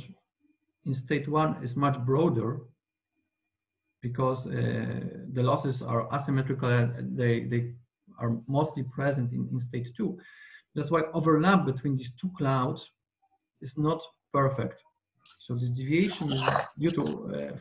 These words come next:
finite, well, the reduction of overlap between these two modes. It's like in optics to have, to do some, uh, I know, even beam splitter, <clears throat> if you inject two beams at once, you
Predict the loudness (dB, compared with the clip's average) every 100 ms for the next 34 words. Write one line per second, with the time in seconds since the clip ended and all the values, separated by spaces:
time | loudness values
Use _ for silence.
0 | 0 2 2 -2 -4 -2 0 0 -2 -2
1 | 0 2 4 4 2 -2 -2 -6 -4 -2
2 | -2 -4 -8 -6 -6 -8 -12 -10 -8 -8
3 | -12 _ _ _ _ _ _ -10 -2 -2
4 | -2 -4 -4 -4 -8 -18 -14 -10 -6 -6
5 | -8 _ _ _ -10 -2 -2 0 -2 -2
6 | -4 -4 -6 -8 -14 -8 -4 -4 -4 -4
7 | -2 -2 -2 -8 -4 -2 -2 -6 _ _
8 | _ _ 2 4 4 -6 _ _ _ _
9 | _ _ _ -10 -4 -2 0 -2 -4 _
10 | -4 -2 0 4 2 2 -6 -4 -2 0
11 | -2 -6 -10